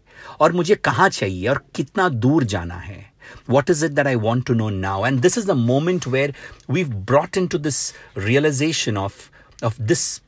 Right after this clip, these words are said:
moment is what we have. कल का ठिकाना नहीं है। <clears throat> This uncertainty was always given to us, right? But we took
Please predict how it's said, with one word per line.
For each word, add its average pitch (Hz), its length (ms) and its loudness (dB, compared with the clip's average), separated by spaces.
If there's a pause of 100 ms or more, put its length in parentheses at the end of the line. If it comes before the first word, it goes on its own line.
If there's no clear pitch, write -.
moment 120 560 2
is 95 160 -8
what 90 240 -8
we 87 140 -6
have. 80 460 -14 (640)
कल 117 140 0
का 117 120 -6
ठिकाना 104 480 -6
नहीं 92 420 -2
है। 80 160 -12 (220)
<clears throat> - 500 -4 (340)
This 240 300 0
uncertainty 196 720 0
was 240 180 0
always 165 440 2
given 98 320 -2
to 85 160 -8
us, - 160 -10
right? 165 220 -2
But 151 180 -4
we 151 120 -4 (120)
took - 340 4